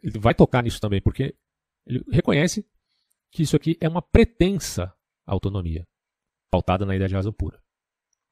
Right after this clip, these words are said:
No capítulo dois, seguindo a orientação de Agostinho e Calvino, Doiver aponta esse,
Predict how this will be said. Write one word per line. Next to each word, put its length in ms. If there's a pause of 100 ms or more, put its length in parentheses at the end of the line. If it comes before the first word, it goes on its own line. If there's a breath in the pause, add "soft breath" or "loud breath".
(600 loud breath)
No 80
capítulo 360
dois, 260
seguindo 320
a 20
orientação 440
de 60
Agostinho 640
e 80
Calvino, 380 (640 soft breath)
Doiver 480 (100)
aponta 420
esse, 160